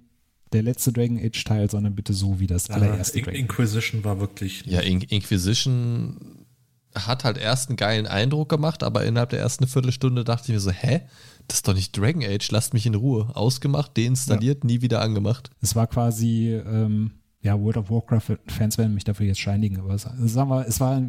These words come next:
Speaker 1: wie ein Singleplayer-M M O, so kam es mir ein bisschen vor. Voll geschissen mit Icons und, äh, geh hierhin, geh dahin.
Speaker 3: Nee, ich glaub, du
Speaker 1: Naja.
Speaker 3: kannst, kannst den Satz schon beenden nach vollgeschissen. Es war vollgeschissen.
Speaker 1: <laughs>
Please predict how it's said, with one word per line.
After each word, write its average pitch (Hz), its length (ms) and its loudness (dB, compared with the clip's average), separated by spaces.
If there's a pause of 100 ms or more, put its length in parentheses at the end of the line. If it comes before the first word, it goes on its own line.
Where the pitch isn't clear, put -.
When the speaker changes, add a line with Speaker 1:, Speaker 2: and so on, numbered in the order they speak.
Speaker 1:
wie 123 160 -4
ein 117 140 2
Singleplayer-M 107 760 0
M 98 100 -2
O, 98 220 2
so 107 120 0
kam 123 200 2
es - 100 -2
mir 117 100 2
ein 110 80 2
bisschen 107 220 0
vor. 92 340 -2
Voll 156 320 0
geschissen 143 600 0
mit 120 280 0
Icons 127 680 0
und, 113 560 0
äh, 110 400 0
geh 117 180 0
hierhin, 123 460 0
geh 113 160 2
dahin. 117 500 2 (760)
Speaker 3:
Nee, 147 100 2
ich 131 120 0
glaub, 117 140 0
du 143 60 4
Speaker 1:
Naja. 95 100 4
Speaker 3:
kannst, 143 260 0
kannst 131 220 2
den 110 80 0
Satz 117 160 -2
schon 143 200 2
beenden 135 280 0
nach 139 120 2
vollgeschissen. 135 760 0 (100)
Es - 140 -2
war 143 80 4
vollgeschissen. 143 680 2 (500)
Speaker 1:
<laughs> - 400 -2